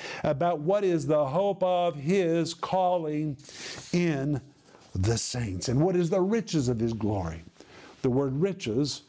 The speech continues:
is the Greek word plutos. <laughs> The word plutos depicts immense wealth, riches beyond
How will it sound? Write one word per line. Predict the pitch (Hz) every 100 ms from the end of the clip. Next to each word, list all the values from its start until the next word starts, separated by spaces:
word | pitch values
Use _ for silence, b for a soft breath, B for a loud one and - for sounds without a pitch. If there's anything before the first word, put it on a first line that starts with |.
| b b _
is | 165 139
the | 139
Greek | 127 180 180 151
word | 143 143 - - _ _ _ -
plutos. | - 135 131 104 87 - - - - -
<laughs> | 202 175 - B B B
The | 175
word | 151 143 -
plutos | 185 202 143 104 113 120 - _ _ - B B B B
depicts | 139 147 165 143 -
immense | 175 156 156 190 202 -
wealth, | 165 151 156 160 - - _ - B B B
riches | 135 156 180 196 170
beyond | 139 143 147 160 170 180 190 185